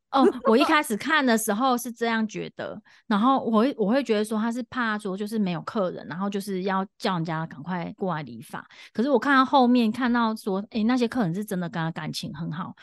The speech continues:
我会觉得说他其实是就是怕他们忘记，然后就提醒他们，因为他那些客人都很老啦，就真的是年轻剪到老啊。然后而且后面你就知道说他，他为什么要出门帮人家剪头发，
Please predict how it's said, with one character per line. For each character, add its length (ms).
我 160
会 60
觉 180
得 80
说 180
他 140
其 260
实 60
是 320
就 100
是 300
怕 160
他 80
们 100
忘 240
记， 140
然 100
后 60
就 80
提 200
醒 220
他 140
们， 260
因 100
为 60
他 100
那 180
些 80
客 120
人 100
都 100
很 200
老 220
啦， 440
就 100
真 140
的 40
是 120
年 200
轻 160
剪 220
到 220
老 240
啊。 260
然 160
后 100
而 140
且 160
后 200
面 200
你 60
就 180
知 200
道 180
说 200
他， 380
他 160
为 80
什 100
么 60
要 60
出 180
门 180
帮 120
人 80
家 80
剪 200
头 200
发， 260